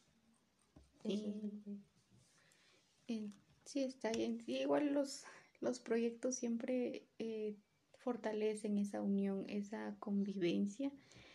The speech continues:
Speaker 1: y ese equipo que debe haber en la pareja. Y ojalá que ustedes como pareja logren aco-, logren concretar estos proyectos que tienen en común. Y así como mencionas que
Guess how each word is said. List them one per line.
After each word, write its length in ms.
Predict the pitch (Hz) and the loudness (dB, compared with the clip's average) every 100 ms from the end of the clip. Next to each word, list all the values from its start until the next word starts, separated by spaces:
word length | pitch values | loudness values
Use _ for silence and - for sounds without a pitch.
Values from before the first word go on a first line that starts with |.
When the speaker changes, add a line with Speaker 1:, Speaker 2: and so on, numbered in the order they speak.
| - | -6
Speaker 1:
y 160 | 233 226 | 2 2
ese 220 | 214 226 | 4 2
equipo 460 | 214 - 226 254 262 | 0 -2 -4 -4 -4
que 140 | 220 | -2
debe 240 | 208 196 196 | 0 2 2
haber 300 | 190 185 190 | 0 0 0
en 140 | 190 | 0
la 140 | 202 202 | -2 -2
pareja. 480 | 220 247 254 262 262 - _ _ _ - - _ _ | 0 0 0 -2 -8 -12 _ _ _ -20 -20 _ _
Y 380 | - 247 233 208 | -4 0 2 2
ojalá 440 | 208 208 202 196 202 | 0 2 2 2 2
que 320 | 226 233 - | 2 2 0
ustedes 420 | 233 - 208 208 | -4 -2 -2 -2
como 280 | - 226 214 | -2 -4 -4
pareja 480 | 214 208 208 202 214 | -2 -2 -2 -2 2
logren 640 | 208 202 208 208 202 202 | 4 4 4 4 4 4
aco-, 280 | 202 - - - | 2 -2 -18 -6
logren 440 | 214 214 220 226 226 | 2 2 4 0 0
concretar 600 | 226 214 202 202 202 202 | -2 -2 -4 -4 0 2
estos 360 | 202 202 196 202 | 0 -2 -6 -6
proyectos 580 | - 196 196 - 208 | -2 0 0 -2 -8
que 140 | - 202 | -6 -6
tienen 360 | 190 196 185 | -2 0 2
en 160 | 202 202 | 2 0
común. 420 | 202 240 277 294 | 0 2 4 4
Y 40 | 262 | 2
así 160 | 226 | -2
como 280 | 214 220 226 | -4 0 2
mencionas 640 | 208 196 196 220 240 240 - | 4 4 2 0 2 0 -6
que 300 | - 180 | -2 -2